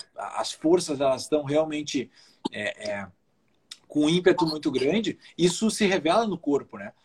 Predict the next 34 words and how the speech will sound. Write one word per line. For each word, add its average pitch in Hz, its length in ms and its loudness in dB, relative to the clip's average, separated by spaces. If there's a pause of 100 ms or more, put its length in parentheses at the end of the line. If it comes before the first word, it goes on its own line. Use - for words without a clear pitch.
(160)
E 190 80 -4
tem 320 160 4
gente 170 260 4
que - 80 2
é 240 60 6
isso 254 180 0
aí, 190 200 4
é 156 60 -2
mal-estar, 175 460 -6
é 151 60 -6
xixi, 175 640 -6 (140)
é 160 100 -2
dor 160 160 0
de 170 100 -8
cabeça, 156 720 2
é, 143 80 -6 (220)
é 143 100 -8
inquietude, 175 840 -2 (160)
a - 120 -2
pessoa - 220 -4
pega 359 160 -2
e - 40 0
chora, 160 640 0
né? 147 220 -12
Porque 139 440 -12
deu 147 180 0
um 185 80 -6
branco, 175 600 2
por 139 140 -6
exemplo, 131 440 -12
né? 123 180 -14 (300)
Então, 196 300 0 (240)
observa 220 540 -4
como 190 420 -4